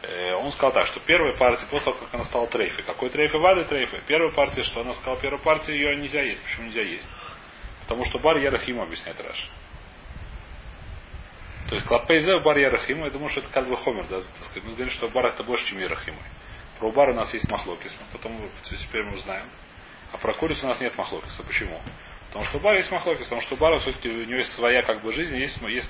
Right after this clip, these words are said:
цад, сказать, что это ерахима, несмотря на то, что у него есть своя какая-то, он как бы сам у себя живет.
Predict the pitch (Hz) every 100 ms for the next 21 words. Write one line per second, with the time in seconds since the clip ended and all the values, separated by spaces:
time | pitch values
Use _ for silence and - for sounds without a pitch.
0 | - 123 113 - 104 107 - 107 107 101
1 | 85 92 98 - - 110 110 - 104 104
2 | 98 104 104 98 - 85 87 90 95 92
3 | - 98 - 95 90 95